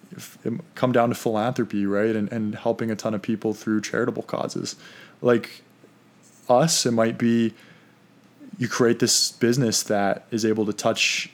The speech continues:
millions of lives. But really think about what's your ultimate outcome. So that's the big picture.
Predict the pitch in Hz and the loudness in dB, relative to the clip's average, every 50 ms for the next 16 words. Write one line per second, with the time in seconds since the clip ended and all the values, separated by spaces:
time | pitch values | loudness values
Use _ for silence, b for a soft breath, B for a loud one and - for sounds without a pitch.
0 | _ - 113 107 107 110 113 110 110 107 104 98 98 107 73 73 - - - - | _ -4 -2 0 0 0 0 0 0 0 -2 -2 -2 -4 -4 -6 -6 -6 -8 -10
1 | - B B B B B B B B B B - - 131 127 131 147 180 196 196 | -12 B B B B B B B B B B -4 0 4 6 6 8 6 6 6
2 | 165 151 147 139 139 120 110 110 117 123 - - - - - 107 107 - 113 107 | 4 2 4 4 4 4 6 4 4 2 2 0 -2 0 0 0 0 0 -2 -2
3 | 101 98 95 - - - - - - - - _ _ _ _ b b b b b | 0 0 -2 -2 -4 -8 -10 -10 -12 -14 -20 _ _ _ _ b b b b b
4 | b b b b - - - 139 147 151 - - - 135 110 127 120 104 - - | b b b b -2 2 4 6 6 4 4 2 2 2 4 4 2 2 2 0
5 | 120 113 - - - 104 107 - | 0 0 0 -2 -4 -4 -6 -8